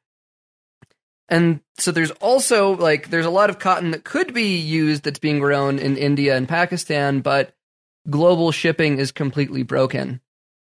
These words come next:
That, uh, like, the cost of a shipping container from the U S to China, like, you know, those, like, big shipping containers, like, the second season of The Wire, like, that's what pretty much everything comes over here on a boat from China. It's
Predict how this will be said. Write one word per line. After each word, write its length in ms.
That, 500
uh, 680
like, 200
the 80
cost 340
of 100
a 80
shipping 320
container 540
from 220
the 80
U 180
S 120
to 100
China, 520
like, 320
you 80
know, 200
those, 200
like, 240
big 220
shipping 320
containers, 600
like, 160
the 60
second 280
season 320
of 80
The 60
Wire, 580
like, 280
that's 220
what 200
pretty 160
much 160
everything 300
comes 200
over 220
here 180
on 80
a 60
boat 300
from 120
China. 360
It's 360